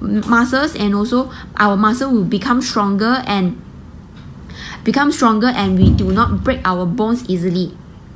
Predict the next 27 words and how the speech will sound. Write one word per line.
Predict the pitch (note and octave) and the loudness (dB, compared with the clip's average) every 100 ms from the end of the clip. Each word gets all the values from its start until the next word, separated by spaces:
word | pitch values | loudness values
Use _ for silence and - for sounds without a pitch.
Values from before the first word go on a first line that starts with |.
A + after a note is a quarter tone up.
| - - - - - - | -20 -20 -20 -20 -18 -6
So | - A#3 - - - - - - | 0 0 -2 -12 -14 -14 -14 -6
by | - A3+ | 2 4
doing | A3 B3 D4 F4+ E4+ - - | 4 4 4 0 -2 -8 -6
exercise | A3+ - A#3+ C4 D4+ - | -4 -2 0 2 0 -2
such | - C#4 C#4 - | 0 0 0 -2
as | F#3+ E3+ - | -4 -2 -4
aerobic | - G#3+ G3+ G3 F3+ A#3+ B3 - | -2 0 0 0 0 0 0 -4
bone | F#3 G#3+ A3 - | -2 0 0 -2
exercise, | F3 F#3 G#3 G#3+ C#4+ - - - - - | -4 -4 -2 0 -2 -4 -10 -18 -10 0
it | A#3 | 2
will | G3 | 2
help | A#3+ - C#4+ - - | 0 -2 -2 -4 -2
us | C#4+ F4+ - - - - - - - - - | 0 0 -4 -10 -18 -20 -20 -20 -20 -20 0
to | A#3 | 2
strengthen | A#3 B3 A3+ A#3 D4 C#4+ | 4 4 4 4 0 2
our | G3+ F#3+ F#3+ F#3 - | 4 4 2 -2 -6
loss | F#3+ G3+ A3+ B3 C#4+ - - | 0 2 4 4 2 -2 -2
of | G3 F#3 F3+ | -2 0 2
bone | A3+ B3 | 4 4
density, | G#3 F#3 F#3 A3 A#3 | 2 0 -2 2 2
which | F#3 - - G3+ - - | 0 -4 -2 -2 -2 -6
is, | G#3 G3+ - - | -2 0 0 0
uh, | G#3 F#3+ F#3 | 2 2 2
come | B3+ B3+ | 4 6
with | G#3+ F#3 | 6 2
the | F3 - | -4 -2
age. | G3 - - | -2 -4 -10